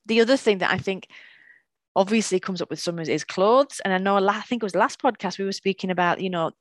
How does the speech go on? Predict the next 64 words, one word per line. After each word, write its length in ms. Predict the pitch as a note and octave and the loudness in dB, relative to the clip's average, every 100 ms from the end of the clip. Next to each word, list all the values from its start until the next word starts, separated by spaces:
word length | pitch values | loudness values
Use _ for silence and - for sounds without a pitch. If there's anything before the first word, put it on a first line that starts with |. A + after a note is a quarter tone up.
| - | -6
if 180 | - C4 | -4 -2
you've 160 | C#4+ | 0
got 160 | A#3+ - | 0 2
shorts 480 | - A3 A3+ - A3 | 4 6 4 4 -2
in 160 | G#3 | -2
your 380 | G3 F#3 F3+ E3+ | 0 2 2 0
wardrobe 500 | F#3 G3 F#3+ F3 D3+ | 0 2 2 0 -6
that 120 | E3 D#3 | -6 -6
you 160 | F#3 | -6
wore 380 | F3 F3 E3+ E3 | 0 2 4 2
last 360 | E3 D#3+ - F3 | 0 -2 -6 -4
year 280 | D#3 C#3+ - | -2 -2 -2
and 120 | F3 | -4
you're 120 | F3+ G#3 | -4 0
even 420 | A3+ A3 G#3+ G3+ _ _ _ | 0 0 -4 -4 _ _ _
thinking 600 | A#3+ A#3+ B3 - D3+ G#3 F3+ | 0 2 0 -4 -6 -4 -2
that 120 | E3+ | -2
it 100 | - | -2
might 240 | F3+ - | -4 -4
cause 240 | - E3 D#3+ | -4 -4 -4
you 80 | |
some 180 | D#3 D#3+ | -10 -12
stress, 280 | D#3+ E3 D#3+ | -6 -6 -4
then 120 | F3 | -8
don't 200 | E3+ F#3 | -4 -6
even 160 | F3+ F3 | -6 -8
try 200 | - E3 | -6 -6
them 140 | D#3+ | -6
on. 160 | D3+ D3+ | -12 -10
Do 100 | F#3+ | -8
not 240 | G3 G3 - - | -4 -6 -6 -14
put 180 | G3 - | -12 -8
them 120 | E3+ | -8
on. 240 | D3 B2+ _ - - - _ _ | -8 -12 _ -20 -20 -20 _ _
Just 200 | E3 - _ | -12 -12 _
get 160 | G3+ A3+ | 2 4
online 500 | A3 F#3+ E3+ E3+ E3 | 2 2 2 0 -2
or 180 | C#3+ - | -6 -4
go 120 | F#3 | -4
to 120 | G#3+ | -4
Primark 540 | G#3 F#3 F3 E3 E3 - | -4 -4 -2 -2 -4 -2
or 180 | D#3+ - - | -2 -2 -6
Tesco 280 | A3 - E3+ | -4 -4 0
or 180 | D#3+ G#3+ | 2 4
whatever 360 | A#3 F3+ E3 E3 - - | 4 4 0 -2 -14 -16
and 140 | - E3 | -14 -2
get 160 | G#3+ | 0
yourself 260 | G#3+ F#3 E3 | 0 -2 -4
a 60 | D#3 | 0
pair 180 | G#3 | 2
of 80 | G#3 | 2
shorts 240 | F#3 D#3 - | -2 -6 -8
that 100 | F3 | -6
you 100 | G3 | -2
know 140 | F#3 | -2
are 40 | |
gonna 180 | F3 E3+ | -2 -6
fit, 220 | - D#3+ | -6 -6
and 100 | E3 | -6
just, 160 | F3 - | -8 -6
just 160 | F#3 - | -8 -2
start 280 | F3+ E3 | 2 2
from 180 | - E3 | 0 -6
there. 260 | D3+ C3 | -4 -4